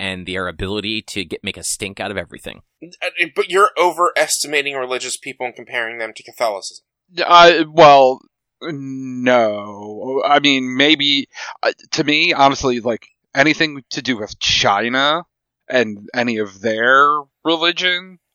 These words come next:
Speaker 3: I feel is just a complete non-starter. Probably. <laughs>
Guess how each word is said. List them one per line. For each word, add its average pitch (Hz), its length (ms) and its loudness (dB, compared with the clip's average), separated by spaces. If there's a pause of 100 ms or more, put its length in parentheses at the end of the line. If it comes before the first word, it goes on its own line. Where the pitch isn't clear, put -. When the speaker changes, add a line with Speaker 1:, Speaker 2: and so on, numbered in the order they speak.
(140)
Speaker 3:
I 131 140 6
feel 113 380 0
is 104 360 -8
just - 260 -10
a 110 100 -6
complete 110 380 -8
non-starter. 98 760 -14 (340)
Probably. 127 640 0
<laughs> - 40 -20